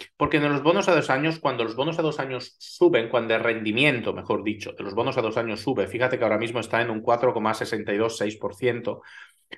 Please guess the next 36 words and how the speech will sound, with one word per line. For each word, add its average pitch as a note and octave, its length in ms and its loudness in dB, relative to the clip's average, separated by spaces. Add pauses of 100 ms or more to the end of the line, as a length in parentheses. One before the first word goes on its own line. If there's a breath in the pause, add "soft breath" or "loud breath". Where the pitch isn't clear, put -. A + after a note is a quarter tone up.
(120)
Cuando C3 280 2
sube, E3 440 6
obviamente A#2 420 0
baja G#2+ 300 0
la F#2+ 120 2
bolsa. C3+ 360 4
¿Por A2 140 -2
qué? A#2 120 -2
Porque G2+ 200 -4
esta G#2+ 160 -4
es - 100 -6
una A2+ 180 -2
renta A2 240 -2
variable, A#2 560 4 (260)
es B2+ 160 -8
una A2 140 0
renta A2 220 0
fija, A#2 300 0
perdona, A2+ 560 0 (100)
y A2 120 -10
cuando, G#2+ 400 2
cuando G2+ 220 2
el G2 60 2
dinero G#2+ 300 0
sale A2 320 2
de G#2 80 4
la G2+ 100 4
bolsa, G2+ 320 0
pues, - 320 -10
pues G2 160 -4
básicamente G#2 540 0
se A2+ 120 0
va G2+ 100 4
aquí A2 220 -4
y - 20 0
viceversa. G#2 640 0